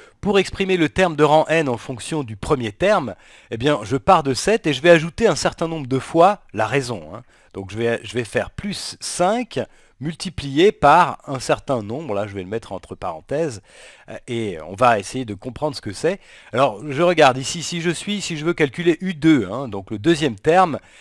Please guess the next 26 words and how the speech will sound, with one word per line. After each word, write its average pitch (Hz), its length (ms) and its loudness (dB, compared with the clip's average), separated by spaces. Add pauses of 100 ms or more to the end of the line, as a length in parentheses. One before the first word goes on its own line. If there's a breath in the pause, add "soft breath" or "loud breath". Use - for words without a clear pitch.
(160 soft breath)
eh 113 80 -8
bien 135 140 2
en 123 60 2
fait - 460 0
je, 104 220 -8
je 98 160 -6
suis 95 180 -14
le 98 120 -10
terme 131 280 0
de 120 80 -2
rang 113 240 0
deux, 151 380 2 (320 soft breath)
et 117 80 -2
je 143 80 2
l'obtiens 160 380 2
en 135 60 4
partant 135 380 0
du 127 140 -10
premier 143 340 -2
terme 208 300 2
et 180 40 0
en 160 120 -2
ajoutant 160 540 0
une 254 220 -4
fois 156 600 2
cinq. 98 540 -4